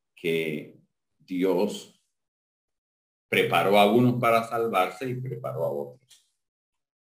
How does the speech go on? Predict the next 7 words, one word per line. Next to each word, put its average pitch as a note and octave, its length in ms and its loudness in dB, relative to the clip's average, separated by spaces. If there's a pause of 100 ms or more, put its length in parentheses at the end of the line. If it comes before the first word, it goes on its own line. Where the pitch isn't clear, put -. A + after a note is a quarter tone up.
para D#2+ 300 0
perderse. G3 720 -4 (3500)
Pero C#3+ 220 6
en D3 120 4
el C#3 320 4
versículo E3+ 600 0
trece, - 440 -6